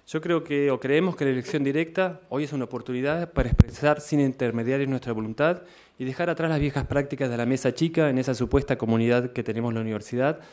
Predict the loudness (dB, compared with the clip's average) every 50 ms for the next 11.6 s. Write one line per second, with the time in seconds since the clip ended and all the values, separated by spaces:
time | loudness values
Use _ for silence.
0 | -18 -6 -2 -2 -2 -2 -2 -4 -4 -2 0 0 2 2 2 2 2 0 2 2
1 | 2 2 2 2 0 -2 -4 -4 -4 -4 -4 -4 -4 -6 -8 -8 -8 -8 -8 -6
2 | -6 -8 -8 -10 -10 -12 -14 -18 -20 -20 _ _ _ _ -20 -20 -20 -20 -20 -16
3 | _ -8 -4 0 2 2 2 2 2 0 0 0 0 2 2 4 2 2 0 -2
4 | -6 -14 -20 -20 -20 -20 -20 -20 -20 -20 _ -4 2 4 4 4 4 4 4 4
5 | 2 2 2 0 0 2 2 4 4 4 4 2 2 2 2 2 2 0 0 0
6 | 0 -2 0 2 2 4 4 4 4 4 4 2 0 -4 -4 -4 0 2 2 2
7 | 4 4 4 4 2 0 -2 -4 -4 -4 -4 -4 -4 -2 -2 -2 -2 -2 -2 -4
8 | -4 -6 -8 -8 -6 -2 -2 -2 -2 -2 -2 -2 0 0 0 0 -2 -4 -4 -4
9 | -4 -4 -2 0 2 2 4 2 2 2 2 2 2 0 0 -2 -2 -2 0 0
10 | 2 0 2 2 4 4 4 2 0 -2 -2 -2 0 0 0 -2 -2 -4 -8 -8
11 | -8 -6 0 2 2 2 2 0 0 0 0 0